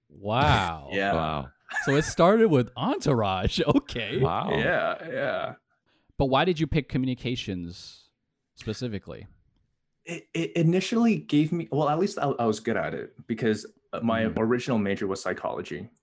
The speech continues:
Speaker 2: And I
Speaker 1: Oh,
Speaker 2: knew
Speaker 1: okay.
Speaker 2: that, you know, if I wanted to actually be a psychologist, I have to go into grad school, and it's so many years of schooling that I had to go through.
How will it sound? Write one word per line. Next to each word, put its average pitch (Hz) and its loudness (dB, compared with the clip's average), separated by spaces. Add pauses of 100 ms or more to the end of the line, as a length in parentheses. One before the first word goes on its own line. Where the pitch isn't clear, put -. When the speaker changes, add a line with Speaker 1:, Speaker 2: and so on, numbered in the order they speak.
(220)
Speaker 2:
And 113 0
I 113 0
Speaker 1:
Oh, 110 4
Speaker 2:
knew 123 4
Speaker 1:
okay. 123 0
Speaker 2:
that, 98 -2
you 131 -2
know, 104 -2 (680)
if 101 -2
I 113 2
wanted 107 2
to 92 -2
actually 101 -4
be 101 -2
a 98 0
psychologist, 104 -2
I - -12
have 90 -12
to - -10
go 85 -10
into 80 -10
grad 95 -4
school, 104 -4
and 95 -4
it's 90 -10
so 123 -2
many 110 2
years 95 -2
of 92 -8
schooling 76 -8
that - -8
I 92 -4
had 95 -12
to - -14
go 71 -8
through. 82 -10